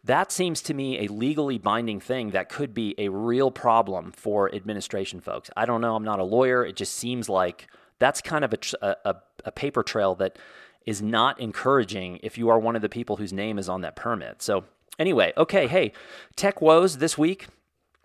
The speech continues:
Before we move on to the points, the tech woes of the week is I have a brand new ten-year-old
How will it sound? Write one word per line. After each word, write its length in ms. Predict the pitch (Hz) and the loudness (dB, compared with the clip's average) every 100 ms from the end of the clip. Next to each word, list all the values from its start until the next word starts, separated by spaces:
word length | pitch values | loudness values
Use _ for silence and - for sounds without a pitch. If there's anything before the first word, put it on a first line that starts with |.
| _ _ - | _ _ -2
Before 260 | 123 - 151 | 0 4 4
we 100 | 131 | 4
move 160 | 143 | 2
on 120 | 139 | 2
to 40 | 135 | 0
the 80 | 107 | -2
points, 260 | 139 131 | -2 -2
the 100 | 160 | -6
tech 240 | - 190 180 | -2 0 4
woes 220 | 160 127 | 4 4
of 60 | |
the 60 | 117 | 0
week 220 | 120 135 | 0 -2
is 140 | 101 - | -4 0
I 140 | 127 180 | 0 2
have 180 | 180 | 0
a 240 | 117 98 95 _ _ _ _ 117 | 2 0 -4 _ _ _ _ -20
brand 560 | 98 120 131 156 160 | -4 0 2 2 0
new 400 | 135 117 87 82 _ _ _ _ _ _ _ _ _ | 0 -2 -4 -10 _ _ _ _ _ _ _ _ _
ten-year-old 880 | - 151 151 156 135 113 104 101 - | -6 -2 0 2 4 6 4 2 -6